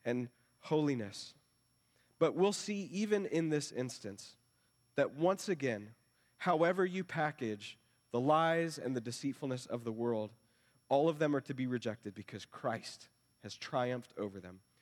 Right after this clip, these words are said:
So take a look at Colossians chapter two this morning. We're gonna read through the entire passage, and then we'll go back and continue to look at it little bit by little bit this morning. Starting in verse sixteen, it says this,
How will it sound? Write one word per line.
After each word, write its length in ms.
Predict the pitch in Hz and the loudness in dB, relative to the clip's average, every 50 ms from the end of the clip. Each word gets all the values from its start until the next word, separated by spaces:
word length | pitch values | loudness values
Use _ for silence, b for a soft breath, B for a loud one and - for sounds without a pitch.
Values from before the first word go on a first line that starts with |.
| b b b b | b b b b
So 120 | b 135 | b -2
take 160 | 131 208 202 190 | 0 2 4 4
a 60 | 202 | 4
look 160 | 190 180 175 | 4 2 0
at 60 | 165 | 0
Colossians 420 | - 175 156 156 147 - 147 139 - | 2 4 4 4 2 0 -4 -4 0
chapter 260 | - 147 139 - 131 | 0 0 0 0 -4
two 160 | - 147 135 | -4 -4 -2
this 180 | 127 131 - - | -2 -4 -4 -2
morning. 280 | 120 123 123 123 120 b b b b b b b b b | -2 -2 -2 -2 -4 b b b b b b b b b
We're 80 | 135 | 0
gonna 120 | 156 147 143 | 2 2 2
read 240 | 147 156 156 147 | 4 2 2 2
through 180 | - - 143 139 | 2 2 2 4
the 80 | 135 131 | 4 2
entire 360 | 127 - 165 165 160 165 156 | 0 2 2 2 4 2 2
passage, 460 | - 160 139 135 135 - 131 123 120 | 0 0 -2 -2 -2 -4 -8 -6 -4
and 80 | 117 117 | -2 -2
then 60 | 117 | -2
we'll 80 | 117 | 0
go 120 | 110 123 117 | 0 0 0
back 240 | 120 117 113 - - | 0 0 -2 -2 -8
and 120 | 110 - | -14 -14
continue 340 | - 113 104 - - 110 107 | -12 -14 -12 -10 -8 -8 -8
to 120 | - - 104 | -8 -8 -6
look 200 | 107 104 - 107 | -6 -6 -4 -2
at 120 | 104 98 | -2 -2
it 100 | 101 - _ b b b b b b - | -4 -6 _ b b b b b b -2
little 160 | 127 135 139 123 | 0 2 2 2
bit 160 | 127 - - | 0 0 0
by 80 | 117 | 0
little 180 | 110 113 110 107 | -2 -2 -2 -4
bit 160 | 98 104 - | -6 -8 -10
this 160 | 110 - - | -10 -10 -8
morning. 180 | 107 101 101 104 | -6 -6 -6 -6
Starting 300 | - - 151 151 156 151 | -2 0 2 2 2 2
in 80 | 139 127 | 0 0
verse 180 | 135 131 - | -2 -4 -4
sixteen, 460 | - 135 - - - - 107 107 107 - _ _ _ _ _ _ _ _ _ _ _ _ _ _ _ _ _ _ _ - | -6 -10 -12 -10 -8 -6 -6 -6 -6 -10 _ _ _ _ _ _ _ _ _ _ _ _ _ _ _ _ _ _ _ -12
it 60 | 117 | -6
says 220 | - 131 113 107 | -2 -2 -2 -2
this, 300 | - 107 101 - - - | -2 -8 -8 -10 -14 -16